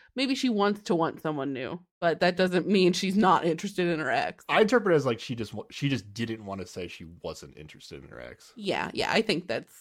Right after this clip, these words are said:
Speaker 2: But
Speaker 1: what it is.
Speaker 2: and, like, you could be like, "Well, my ex is new now. They're different." <laughs>
Speaker 1: Oh.
Speaker 2: Like, I, I don't know. I don't know if she's,
Speaker 1: Okay.
Speaker 2: like, mind manipul-, like, word manipulating here or not. I don't know. It's hard to tell in, with the translation.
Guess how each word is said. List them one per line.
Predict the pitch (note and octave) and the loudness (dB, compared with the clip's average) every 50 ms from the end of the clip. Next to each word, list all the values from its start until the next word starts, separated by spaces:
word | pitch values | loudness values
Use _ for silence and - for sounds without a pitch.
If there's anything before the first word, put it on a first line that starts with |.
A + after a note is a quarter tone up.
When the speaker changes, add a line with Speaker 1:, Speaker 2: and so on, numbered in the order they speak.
| - _ _ _ _ - | -20 _ _ _ _ -8
Speaker 2:
But | A2 G#2 F#2+ F2 D#2 D2 - | -4 -2 -2 -2 -4 -8 -12
Speaker 1:
what | - G1+ G1+ | -12 -10 -10
it | - - - - _ | -10 -12 -14 -18 _
is. | _ _ - - _ - | _ _ -20 -20 _ -12
Speaker 2:
and, | - F#2+ F#2 F#2 | -10 -10 -8 -8
like, | F2 E2 D#2 D#2+ - A2 | -8 -8 -8 -10 -10 -12
you | G2+ | -10
could | - - F2 F#2 A2 | -10 -10 -14 -12 -10
be | F#2 F2+ | -10 -8
like, | E2+ E2 E2 E2+ - B2+ | -8 -8 -8 -10 -8 -6
"Well, | B2 A#2+ A#2 A2 G#2+ G#2 G2 F#2+ F2+ D#2+ | -6 -4 -4 -4 -6 -6 -8 -10 -12 -14
my | D#2+ G2 G2 G2+ | -12 -10 -10 -10
ex | F#2 G2+ G2+ G2+ - - F#2 | -10 -12 -14 -14 -14 -16 -16
is | D#2+ D#2 - - - - - _ _ | -16 -18 -18 -20 -20 -20 -20 _ _
new | - G2+ G2 G#2+ A#2+ B2+ A#2+ G#2+ F#2 E2+ D#2+ D#2+ E2 - | -16 -12 -10 -8 -6 -6 -6 -8 -10 -10 -14 -14 -16 -16
now. | - D#2 - - A#1+ A1 A#1+ - - - G2+ A2+ - - | -18 -18 -18 -16 -18 -18 -18 -18 -18 -18 -20 -20 -18 -16
They're | - E2+ | -16 -16
different." | - - G2+ - _ - - - - _ _ _ _ - | -16 -16 -18 -18 _ -20 -20 -20 -20 _ _ _ _ -14
<laughs> | - - _ - | -14 -8 _ 4
Speaker 1:
Oh. | - - | 6 6
Speaker 2:
Like, | F3+ D3+ D#3 C#3 - - - | 6 6 6 6 6 8 10
I, | D3 | 10
I | D3+ | 10
don't | C#3+ B2 A#2 | 10 10 6
know. | A2+ G#2 F#2 F2+ F2 | 6 2 0 0 -4
I | F2 G2+ | -4 -4
don't | G#2+ G#2 F#2+ | -4 -4 -6
know | F2+ E2+ | -6 -6
if | E2+ - | -2 2
she's, | F#3+ A3 | 2 2
Speaker 1:
Okay. | G#3+ - D#3+ D#3 D#3+ | 2 2 0 -2 -2
Speaker 2:
like, | E3 G3 - - | -4 -6 -8 -10
mind | A2+ G2 F#2+ F2+ F2 F2+ F2 E2+ E2 | -8 -6 -6 -4 -4 -6 -8 -8 -10
manipul-, | E2 D#2 E2 - - F#2+ F2+ - | -12 -12 -14 -14 -14 -16 -16 -14
like, | - F2 D#2 - - | -14 -14 -14 -16 -14
word | B2+ G2+ G2+ G2+ F2+ F#2 | -8 -4 -4 -4 -4 -6
manipulating | F2 E2+ D#2+ - - D#2 D2 D#2+ F#2 G2 F#2+ | -10 -12 -12 -14 -14 -14 -14 -12 -12 -12 -12
here | G2 G#2 G2 F#2 | -12 -12 -12 -12
or | F2+ | -14
not. | F2+ F#2 G2+ G2+ G2 _ - | -14 -16 -18 -18 -16 _ -14
I | G2+ | -12
don't | F#2 F2+ F2 | -12 -12 -14
know. | E2 E2+ - _ _ _ - | -14 -16 -18 _ _ _ -18
It's | - A2+ - | -16 -14 -12
hard | - F#2 E2+ | -12 -12 -12
to | E2+ | -12
tell | D#2+ _ - D#2 C#2+ D2+ G2 G#2+ | -16 _ -14 -12 -12 -12 -14 -14
in, | F#2+ E2 - D2+ | -16 -18 -18 -20
with | E2+ - | -20 -16
the | - E2+ E2+ | -14 -14 -14
translation. | - - - G2 G2+ - - C#3 - - - E3+ A#2+ | -14 -14 -16 -18 -16 -14 -12 -12 -12 -10 -10 -10 -10